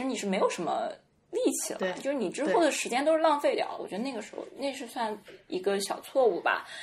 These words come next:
Speaker 1: 但是能反映到的是什么？就是我觉得如果想要好好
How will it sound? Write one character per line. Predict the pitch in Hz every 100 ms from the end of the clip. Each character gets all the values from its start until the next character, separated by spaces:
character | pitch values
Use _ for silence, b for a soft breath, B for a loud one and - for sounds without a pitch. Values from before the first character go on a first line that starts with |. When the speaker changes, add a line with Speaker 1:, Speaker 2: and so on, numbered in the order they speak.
| B B -
Speaker 1:
但 | 294 294
是 | 226
能 | 226 320
反 | - 175
映 | 208
到 | 262
的 | 226
是 | - 208
什 | 180
么？ | 131 156
就 | 214
是 |
我 | 233
觉 | 170 170
得 | 185 214 214 B B B
如 | - 202
果 | 254
想 | 269 -
要 | 156
好 | 190 -
好 | - 175 190